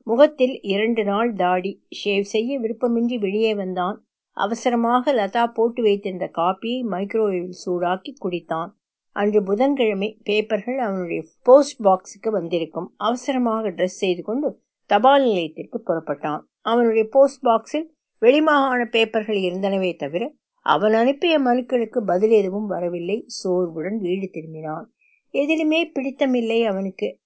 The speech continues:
அசிரதையாக remote கண்ட்ரோலை எடுத்து ஒவ்வொரு station மாற்றினான். எல் அண்ட் டி General ஷோவில்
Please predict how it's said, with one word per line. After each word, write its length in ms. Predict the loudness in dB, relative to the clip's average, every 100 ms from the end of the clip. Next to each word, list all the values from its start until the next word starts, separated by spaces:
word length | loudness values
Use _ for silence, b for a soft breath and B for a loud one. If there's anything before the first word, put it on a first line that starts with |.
| -8
அசிரதையாக 800 | -8 -6 -6 -2 0 0 -2 -4
remote 340 | -2 -2 -2
கண்ட்ரோலை 500 | -4 -4 -4 -6 -6
எடுத்து 400 | -8 -6 -4 -6 _ _ _
ஒவ்வொரு 380 | 2 4 4 0
station 640 | 0 2 2 0 -4 -4 -6 -6 -4
மாற்றினான். 580 | -6 -8 -8 -6 -8 -12 _ _ _ -2
எல் 180 | 2 2
அண்ட் 200 | 2 0
டி 220 | -2 -2
General 320 | -2 -2 -4 -6
ஷோவில் 560 | -6 -6 -2 -4 -6